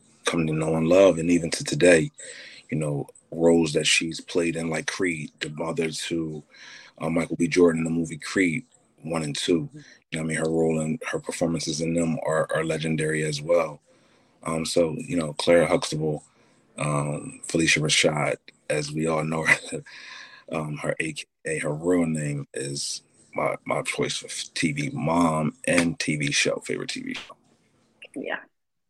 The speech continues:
Speaker 2: Okay. Sure. For sure.
Speaker 1: Got the people in the comments that are leaving their comments and saying, "Let's go to the comments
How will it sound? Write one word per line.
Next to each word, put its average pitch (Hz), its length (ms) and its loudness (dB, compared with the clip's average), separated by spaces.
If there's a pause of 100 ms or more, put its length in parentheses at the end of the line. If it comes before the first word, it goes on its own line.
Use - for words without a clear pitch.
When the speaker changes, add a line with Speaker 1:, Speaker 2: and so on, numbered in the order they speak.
(280)
Speaker 2:
Okay. 185 220 -14 (540)
Sure. 175 480 -8 (200)
For 185 120 -8
sure. - 260 -12
Speaker 1:
Got 107 180 8 (140)
the - 120 -2
people 104 220 4
in 101 60 4
the 98 80 -2 (140)
comments 101 520 -2 (640)
that 90 200 -2
are 95 100 -2
leaving 104 440 2
their 92 180 2
comments 113 720 -2
and 95 160 -10
saying, 101 360 -2
"Let's 107 160 -2
go 117 120 0
to - 140 -8
the 110 80 -4
comments 101 680 -10